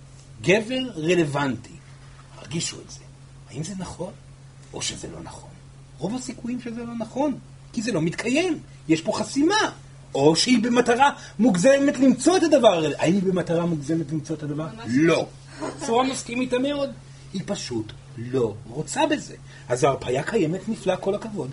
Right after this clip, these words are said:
Speaker 1: עכשיו צריך לרצות. מה זה רלוונטי אם כך?
Speaker 2: אני מנסה לבדוק, אולי כדאי להמשיך לבדוק.
Speaker 1: חובה להמשיך לבדוק מהו הדבר.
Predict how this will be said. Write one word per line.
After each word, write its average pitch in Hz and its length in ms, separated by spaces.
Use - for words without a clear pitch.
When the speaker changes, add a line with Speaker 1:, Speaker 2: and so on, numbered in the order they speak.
Speaker 1:
עכשיו - 360
צריך 156 360
לרצות. - 440
מה 139 160
זה 254 180
רלוונטי 254 600
אם 156 160
כך? - 320
Speaker 2:
אני 202 80
מנסה 196 340
לבדוק, 262 420
אולי 208 200
כדאי 226 220
להמשיך - 280
לבדוק. 311 340
Speaker 1:
חובה - 560
להמשיך 302 400
לבדוק 196 280
מהו 180 240
הדבר. 147 300